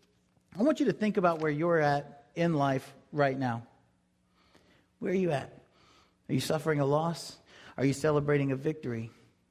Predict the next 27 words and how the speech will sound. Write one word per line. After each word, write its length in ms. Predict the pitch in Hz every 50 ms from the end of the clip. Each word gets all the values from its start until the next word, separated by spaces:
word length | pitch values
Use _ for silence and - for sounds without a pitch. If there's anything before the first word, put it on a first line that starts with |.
| - -
Are 60 | 131
you 100 | 143 147
just 220 | 151 190 - - - - - - - - - _ _ -
wandering 400 | 143 160 190 196 202 196 185 170
around 540 | 160 151 165 170 165 160 156 135 139 143 143
waiting 280 | 151 165 165 175 170 151
to 60 | 143
see 200 | - - 175 170
what's 200 | 156 156 - -
gonna 200 | - 156 143 131
happen 480 | 135 151 147 131 - 127 127 123 120 117 131
next? 520 | 147 143 127 120 117 - - - - - - _ _ _ _ _ _ _ _ _ _ _ _ _ _ _ _ _ _ -
Are 80 | 131 156
you 100 | 185 214
in 80 | 220
a 40 | 202
difficult 500 | 160 160 226 214 226 214 - 220 208 214
trial? 480 | - - 208 190 208 208 180 135 117 107 - - - _ _ _ _ _ _ _ _ _ _ _ _ _ -
Do 80 | 156
you 80 | 208 214
feel 300 | - - 208 214 226 226
like 280 | 208 190 185 160 151 139
God 320 | 170 175 190 208 208 185
is 140 | 180 170 147
delaying 800 | 139 170 180 175 160 156 165 175 190 190 165 151 147 143 131 -
too 260 | - - 233 247 254
much? 480 | 226 226 214 151 139 - - - -